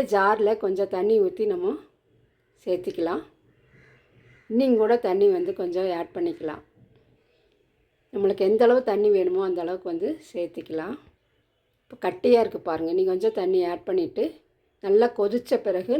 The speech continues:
நம்ம வேக வச்சு வச்சிருக்கக்கூடிய மொச்சை வந்து சேர்த்திக்கலாம்.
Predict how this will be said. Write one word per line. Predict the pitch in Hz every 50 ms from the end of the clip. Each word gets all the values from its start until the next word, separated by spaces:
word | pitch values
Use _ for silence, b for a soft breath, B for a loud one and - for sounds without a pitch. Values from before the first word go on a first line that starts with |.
| 311 247
நம்ம | 185 180 180 180 214 294 - - _ _ _ _ - 196
வேக | 208 220 233 233 247
வச்சு | 220 196 - 226 196
வச்சிருக்கக்கூடிய | 185 - 233 - - 185 - - 190 180 180 175 175 170
மொச்சை | 170 170 - - 220 190 185
வந்து | 170 165 175 214 320 - - _ _ _ _ _ _ _ _
சேர்த்திக்கலாம். | 196 180 - - - - 160 160 185 302